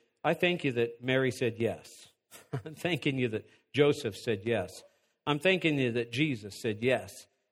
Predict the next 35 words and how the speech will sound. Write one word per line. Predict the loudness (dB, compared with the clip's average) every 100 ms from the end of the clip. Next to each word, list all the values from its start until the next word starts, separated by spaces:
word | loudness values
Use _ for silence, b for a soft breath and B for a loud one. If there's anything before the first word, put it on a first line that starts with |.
| -6
I'm | 0
thanking | 2 2 2 0
you, | 0
God, | 0 0 -2
that | -4
you | -2 -2
said | -2 -4 0
yes. | -2 -4 -14 -20 _ _ _ _ -6
I | 2
thank | 2 4
you, | 4
God, | 6 6
that | 4
you | -2
made | 2 2 2
your | 0
intentions | 0 0 0 0 -6 -2
known | 2 2 0
from | -2 -2
the |
very | 0 2 2
beginning, | -2 -2 -2 -2 -14 _ _ _ _ -4
for | -4
Christ | 4 4 4 0 -4
was | -4 -4
crucified | 0 0 0 -4 -2 -2 -4
before | -6 -2 0
the | 0
foundation | -2 0 0 -2 -4 -10
of | -12
the |
world. | -12 -10 -10 -12 _ _ _ _ _ _ _ _ _ -8
And | 0
so, | 0
God, | 4 4 2